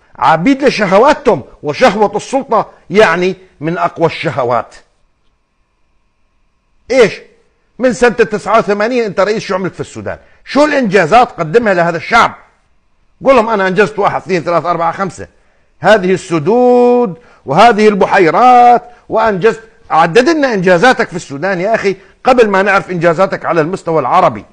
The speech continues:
على مستوى الوطن العربي. إحنا بالأول بدنا إنجازاتك على أرض السودان، بعدين بننتقل لإنجازاتك العربية العظيمة.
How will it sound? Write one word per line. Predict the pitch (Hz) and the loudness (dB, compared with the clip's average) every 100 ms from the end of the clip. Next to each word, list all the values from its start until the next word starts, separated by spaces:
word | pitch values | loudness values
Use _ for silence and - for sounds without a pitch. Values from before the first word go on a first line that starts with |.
| _ _ _ _ _ _ _ _ _ _ | _ _ _ _ _ _ _ _ _ _
على | 117 208 | -8 -6
مستوى | - 180 | -2 0
الوطن | 156 185 170 151 | 2 0 -2 -4
العربي. | 123 123 107 92 - - | -4 -4 -6 -8 -18 -18
إحنا | 147 151 | -10 -8
بالأول | 175 214 208 | -2 0 2
بدنا | 185 180 | 0 -4
إنجازاتك | 160 160 180 214 123 | -4 -4 -2 -4 -4
على | 147 | -4
أرض | 180 208 | -4 -6
السودان، | 208 214 151 113 - _ _ - | -8 -8 -4 -6 -8 _ _ -8
بعدين | 123 175 208 165 | -2 0 0 -2
بننتقل | 160 160 147 139 | -8 -8 -6 -6
لإنجازاتك | 135 127 120 147 135 - | -6 -6 -2 -2 -4 -10
العربية | 123 120 110 196 180 | -8 -8 -6 -4 -2
العظيمة. | 104 131 208 156 | -2 -2 -4 -6